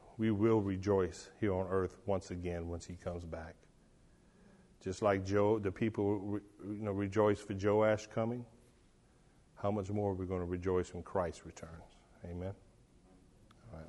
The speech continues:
Father, we thank you for this message tonight. We thank you, Lord, that we know that you will return one day, Lord, in your glory for your people, and that you are the rightful king of this world, Lord. Uh, Satan may have it for a moment, Lord, but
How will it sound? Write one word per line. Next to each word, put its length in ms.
Father, 300
we 100
thank 220
you 60
for 80
this 180
message 320
tonight. 420
We 120
thank 320
you, 100
Lord, 220
that 240
we 180
know 380
that 240
you 120
will 220
return 540
one 180
day, 240
Lord, 300
in 80
your 100
glory 580
for 100
your 160
people, 540
and 80
that 140
you 280
are 80
the 100
rightful 400
king 300
of 100
this 300
world, 320
Lord. 320
Uh, 80
Satan 400
may 120
have 260
it 80
for 220
a 20
moment, 420
Lord, 300
but 160